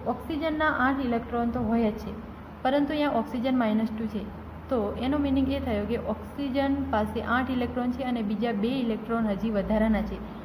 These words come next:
તો આઠ અને બે કુલ મળીને કેટલા થશે? દસ.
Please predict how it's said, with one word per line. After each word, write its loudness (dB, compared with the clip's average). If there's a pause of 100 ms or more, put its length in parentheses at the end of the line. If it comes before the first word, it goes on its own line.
(520)
તો 2
આઠ 4
અને 0
બે 0 (300)
કુલ 2
મળીને 2
કેટલા 0
થશે? -4 (380)
દસ. 0